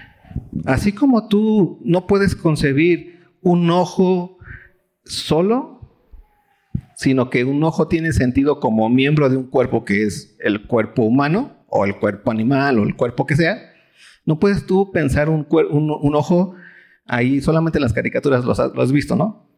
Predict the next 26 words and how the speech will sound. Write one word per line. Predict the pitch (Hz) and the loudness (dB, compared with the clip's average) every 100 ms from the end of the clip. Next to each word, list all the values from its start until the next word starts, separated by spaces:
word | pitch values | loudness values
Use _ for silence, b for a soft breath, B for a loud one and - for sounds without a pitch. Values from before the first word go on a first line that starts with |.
| - | -6
Que | 120 | -4
está | - 127 | 0 0
ahí | 165 185 202 | 2 2 0
y | 117 120 | 0 2
es | 113 - - | 2 -2 -4
ojo | 135 131 127 | -2 0 0
solo | 151 165 185 | 0 2 2
y | 170 117 | 0 0
ahí | 110 | -2
camina | 110 107 110 143 147 127 | -6 -4 -2 -2 -4 -4
y | 113 | -2
habla | 107 117 127 117 113 | -2 -2 0 0 0
y | 98 | 0
todas | 107 104 | 0 -2
esas | 98 | -6
cosas. | 82 - - _ b b b b _ | -8 -10 -20 _ b b b b _
Pero | - 139 | 0 2
no, | 151 196 165 B B B | 2 2 0 B B B
el | 135 131 | -2 2
ojo, | 151 185 185 | 2 0 0
el | 151 139 | 0 2
miembro, | 156 180 185 151 123 120 | 0 2 2 2 2 0
esta | - - 185 180 | -2 -2 -2 -2
partecita | 160 131 165 170 | -2 0 0 -2
que | 170 | -2
tenemos | 160 151 151 175 208 214 | -2 0 0 0 0 -2